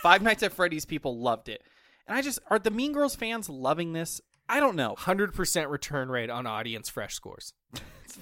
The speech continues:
Speaker 1: fair.
Speaker 2: When you think of it that way, the audience who liked the first one,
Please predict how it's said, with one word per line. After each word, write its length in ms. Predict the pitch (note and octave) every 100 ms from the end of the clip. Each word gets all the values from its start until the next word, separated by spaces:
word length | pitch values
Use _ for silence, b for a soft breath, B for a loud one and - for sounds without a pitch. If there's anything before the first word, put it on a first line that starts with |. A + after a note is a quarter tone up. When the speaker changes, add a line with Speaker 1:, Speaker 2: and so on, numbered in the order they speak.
| -
Speaker 1:
fair. 300 | G#3 A#2+ - b b b
Speaker 2:
When 120 | D3
you 40 | C3
think 180 | D#3
of 60 | G3
it 80 | F#3+
that 200 | G3 F3+
way, 160 | C#3 B2
the 160 | C#3+
audience 340 | C#3+ D#3+ E3 E3+
who 80 |
liked 220 | E3+ E3 -
the 80 |
first 280 | E3+ F3+ E3+
one, 140 | G#3+